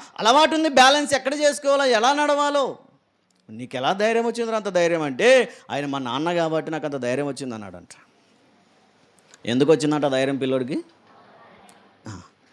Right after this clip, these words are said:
దేవుడు చేయగలుగుతాడని నమ్ముతాం, కానీ సంపూర్ణమైన విశ్వాసం దేవుని మీద ఉంచాం. కారణం ఏంటంటే దేవుడిని ఇంకా తండ్రిగా మనము అనుకోవట్లేదు.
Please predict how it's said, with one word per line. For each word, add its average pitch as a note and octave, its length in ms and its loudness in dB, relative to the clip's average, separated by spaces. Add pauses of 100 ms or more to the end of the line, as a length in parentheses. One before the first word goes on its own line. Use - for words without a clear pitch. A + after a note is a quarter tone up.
(320)
దేవుడు B2 320 4
చేయగలుగుతాడని D#3+ 640 4
నమ్ముతాం, C#3+ 440 2
కానీ A#2+ 580 0 (540)
సంపూర్ణమైన F3+ 880 4
విశ్వాసం D#3 600 2
దేవుని C3+ 200 4
మీద C#3 180 2
ఉంచాం. A2+ 360 -6 (380)
కారణం B2+ 380 -2
ఏంటంటే B2 640 2 (280)
దేవుడిని C3+ 680 2
ఇంకా C#3 180 -2
తండ్రిగా C3+ 540 -2
మనము D3+ 500 0 (1300)
అనుకోవట్లేదు. F#3 920 6